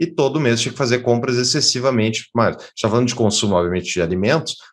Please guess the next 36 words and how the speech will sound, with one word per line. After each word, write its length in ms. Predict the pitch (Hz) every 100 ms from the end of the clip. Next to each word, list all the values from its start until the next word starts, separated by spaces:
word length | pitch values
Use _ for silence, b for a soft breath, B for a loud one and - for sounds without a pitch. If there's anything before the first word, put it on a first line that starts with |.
| -
mas 160 | 104
pensa 340 | 104 120 127 135
que 120 | 123
a 60 | 107
lógica 560 | 98 107 156 127 120
do 140 | 101 95
consumo 540 | 98 95 - 95 92
inflacionário, 960 | 85 - 92 - 87 87 113 143 98 - b -
ele 240 | 104 107
se 180 | 104 113
estende 400 | 104 - 113 113
pra 160 | 151 165
tudo. 420 | 214 175 107 - b b _
Por 100 | 123
que 100 | 180
que 60 | 180
eu 40 |
vou 80 | 156
trocar 360 | - 123 120
de 140 | 110 -
carro? 380 | 110 87 78 -
Se 120 | 107
eu, 80 | - - _ _ _ -
porque 200 | 113 123
eu 120 | 87
posso 280 | 95 - 101
me 60 |
endividar, 680 | 95 87 110 95 92 135 - _ _
pagar 320 | 117 95 92
esse 180 | 90 98
negócio 400 | 95 90 92 98
ao 60 |
longo 240 | 90 90 90
de 80 | 90
vários 400 | 95 95 120 110
anos, 340 | 110 170 -